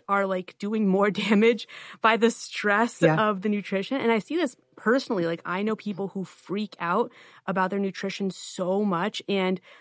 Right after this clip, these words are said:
Speaker 1: on paper, their nutrition might look so perfect, but I know their lives are so stressful that I'm like, "I just,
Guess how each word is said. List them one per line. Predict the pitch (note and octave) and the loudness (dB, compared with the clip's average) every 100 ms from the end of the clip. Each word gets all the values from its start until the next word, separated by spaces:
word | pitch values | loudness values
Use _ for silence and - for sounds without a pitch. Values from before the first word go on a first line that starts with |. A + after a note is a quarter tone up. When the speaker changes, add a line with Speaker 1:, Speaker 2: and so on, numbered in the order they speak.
| _ _ | _ _
Speaker 1:
on | G3+ G#3 | 2 2
paper, | G#3+ F#3 F3+ B3 D4+ D#4+ | 2 -4 -4 -2 -2 0
their | A3 | 0
nutrition | G#3 F3+ G3 A3 | 0 -2 -4 -2
might | F#3+ F3+ | -4 -4
look | F#3 | -6
so | - - F3+ | -6 -4 -4
perfect, | F#3 F3+ - C4 C4 - - - | -4 -8 -4 -2 -4 -8 -20 -6
but | - A3 - | -2 -2 0
I | F#3 G#3+ | 0 2
know | B3 G3 G#3 | 2 2 2
their | G#3 G3+ | 2 2
lives | F3+ F3+ F#3+ - | 2 0 -2 -2
are | G3 F#3 | -4 -4
so | - F3 G#3 | -6 -4 -4
stressful | - F3 F#3 B3 | -4 -10 -6 -6
that | A3 | -4
I'm | G#3 | -4
like, | G3 | -6
"I | - | -10
just, | G3+ | -14